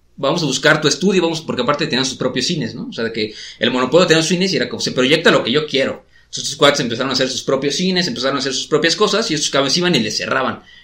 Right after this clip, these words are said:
Y los boicoteaban o les ponían multas impresionantes. Entonces dijeron, "¿Sabes qué? ¿Qué vamos a hacer?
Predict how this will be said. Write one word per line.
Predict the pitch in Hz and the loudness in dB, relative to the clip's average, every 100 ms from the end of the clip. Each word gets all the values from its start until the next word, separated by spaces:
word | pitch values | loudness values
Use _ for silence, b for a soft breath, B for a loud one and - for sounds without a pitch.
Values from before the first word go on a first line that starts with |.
| - | 0
Y | |
los | 117 117 113 | 0 0 2
boicoteaban | 120 120 113 147 151 160 | 2 2 2 4 6 4
o | |
les | 123 | 0
ponían | 120 120 127 | -2 -4 -4
multas | 135 131 - | -4 -4 -4
impresionantes. | 120 120 113 127 151 156 156 | -4 -2 -2 0 0 0 -4
Entonces | 160 - | -4 -2
dijeron, | 151 | -2
"¿Sabes | 196 208 | -2 -6
qué? | 214 | -4
¿Qué | 208 | 0
vamos | 196 185 | 0 0
a | |
hacer? | 170 196 | 0 -2